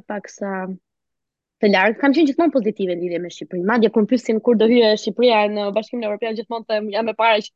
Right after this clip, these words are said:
<laughs> e ka shumë shpejt, ë, antarësimin." Thjesht, shikoj, ne po flasim për një temë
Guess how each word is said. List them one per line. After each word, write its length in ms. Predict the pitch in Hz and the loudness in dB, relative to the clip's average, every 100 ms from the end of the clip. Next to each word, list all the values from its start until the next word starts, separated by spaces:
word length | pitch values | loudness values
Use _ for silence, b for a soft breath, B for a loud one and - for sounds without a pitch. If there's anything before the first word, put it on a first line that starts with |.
| - | -4
<laughs> 920 | 254 220 - 247 - 392 392 370 285 - | -4 -4 -10 -10 -6 -6 -4 -4 -6 -4
e 140 | 269 | -4
ka 500 | - 320 311 294 285 | 0 0 2 0 -4
shumë 240 | 269 330 | -10 -14
shpejt, 480 | 285 _ 311 294 226 | -14 _ -4 -4 -6
ë, 720 | 262 247 233 220 214 208 214 | -10 -8 -6 -4 -6 -8 -12
antarësimin." 560 | 220 214 214 _ 208 214 - | -12 -12 -14 _ -20 -18 -10
Thjesht, 200 | 285 - B B - | -12 -12 B B -16
shikoj, 280 | 247 240 | -10 -6
ne 80 | 262 | -6
po 100 | 302 | -6
flasim 320 | 269 277 277 | -6 -6 -6
për 100 | 240 | -6
një 120 | 208 190 - | -8 -6 -2
temë 300 | 190 226 | 0 0